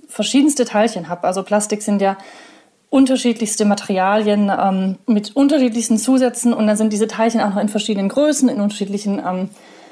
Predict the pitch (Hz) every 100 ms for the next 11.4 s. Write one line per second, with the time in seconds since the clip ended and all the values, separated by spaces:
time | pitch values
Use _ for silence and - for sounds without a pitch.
0 | - _ _ - - 233 294 294 269 247
1 | 226 233 233 233 - 214 208 214 214 214
2 | 220 208 214 208 233 - 208 214 196 202
3 | 202 196 202 208 196 185 180 - - _
4 | _ _ - 185 208 208 202 196 196 -
5 | 208 - 226 - 196 208 - 277 277 175
6 | 180 - - - - - - 208 202 -
7 | 220 226 - 220 226 226 214 233 - 220
8 | 214 208 208 - 208 214 202 208 202 202
9 | 196 202 - 196 196 285 294 269 233 226
10 | 220 214 214 208 - - 208 208 - 294
11 | 175 170 175